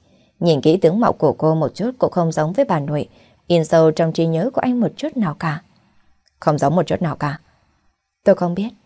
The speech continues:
Khi xem hình của bà nội, tôi cũng cảm thấy không giống. Có lẽ ông nội ngày đó nhìn thấy bộ dáng hốt hoảng của tôi là giống bà nội khi còn trẻ."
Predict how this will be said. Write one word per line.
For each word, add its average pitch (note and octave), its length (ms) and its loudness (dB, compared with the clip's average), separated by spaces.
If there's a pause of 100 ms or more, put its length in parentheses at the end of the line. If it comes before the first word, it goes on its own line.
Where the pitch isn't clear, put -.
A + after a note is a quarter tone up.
(420)
Khi F#3 140 2
xem F3 160 2
hình F3 180 0
của E3 140 -2
bà D#3+ 140 -2
nội, D3+ 260 -4 (360)
tôi F#3+ 140 6
cũng F#3+ 180 0
cảm F#3 160 -2
thấy F3 120 -6
không G3+ 200 -4
giống. F#3 280 -6 (600)
Có E3 140 2
lẽ D#3 120 4
ông F#3 160 2
nội F3 140 0
ngày D#3 160 -2
đó D3+ 180 -4
nhìn G3+ 220 0
thấy F3 120 0
bộ A3+ 140 2
dáng E3 200 -4
hốt B3+ 160 -4
hoảng F#3+ 180 -4
của D#3 140 -4
tôi F#3+ 260 -8 (340)
là E3 160 4
giống D#3+ 200 0
bà A3+ 80 0
nội D#3 220 -4
khi G3 120 -2
còn F3 240 -4
trẻ." E3 240 -6